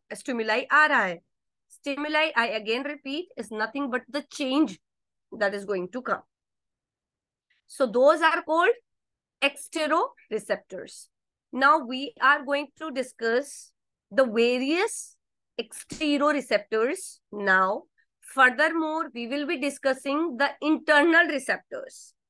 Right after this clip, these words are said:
Let me differentiate the external, uh, receptors and internal receptors here only, so that will become easy.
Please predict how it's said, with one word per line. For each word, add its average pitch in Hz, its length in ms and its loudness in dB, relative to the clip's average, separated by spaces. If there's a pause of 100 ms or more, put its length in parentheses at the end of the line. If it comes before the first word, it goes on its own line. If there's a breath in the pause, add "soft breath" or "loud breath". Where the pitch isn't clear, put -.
(400)
Let 240 160 -2
me 311 160 -2
differentiate 269 840 -2
the 269 80 2
external, 277 840 2
uh, 214 440 0
receptors 254 560 0
and 254 180 0
internal 233 640 -2
receptors 220 560 -6
here 214 240 -2
only, 185 320 -6 (420)
so - 140 -10
that 208 240 0
will 220 140 -8
become 214 280 -8
easy. 196 440 -14